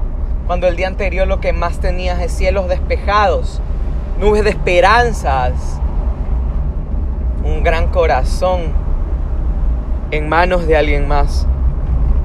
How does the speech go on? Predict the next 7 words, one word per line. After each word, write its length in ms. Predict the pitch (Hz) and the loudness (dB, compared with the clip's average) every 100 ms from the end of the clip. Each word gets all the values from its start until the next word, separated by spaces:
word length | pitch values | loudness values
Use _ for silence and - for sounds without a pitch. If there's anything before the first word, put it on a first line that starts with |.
| - - - - - - - - - - | 2 2 2 2 2 2 2 0 2 2
¿Sí? 360 | - 202 240 311 - - - - - - - - - - - - | 2 4 4 2 0 0 0 0 0 0 0 2 2 2 0 0
¿Qué 60 | - | 2
pasa 320 | - 269 285 | 4 4 2
cuando 260 | 277 262 233 | 2 4 4
el 120 | 220 | 4
día 180 | 226 233 | 4 4
siguiente 840 | - 233 208 254 285 262 233 - | 2 -2 0 2 2 2 0 -2